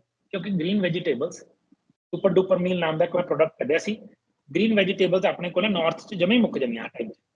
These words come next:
ਮਈ, ਜੂਨ, ਜੁਲਾਈ, ਅਗਸਤ ਤੱਕ ਤਾਂ, ਹਨਾ।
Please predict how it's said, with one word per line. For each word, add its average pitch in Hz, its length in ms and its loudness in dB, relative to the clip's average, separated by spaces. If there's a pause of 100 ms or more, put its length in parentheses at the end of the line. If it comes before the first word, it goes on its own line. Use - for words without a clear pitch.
(120)
ਮਈ, 170 240 0
ਜੂਨ, 160 260 -4
ਜੁਲਾਈ, 156 260 4
ਅਗਸਤ - 400 -6
ਤੱਕ 156 140 -4
ਤਾਂ, 143 140 0 (500)
ਹਨਾ। 202 140 -6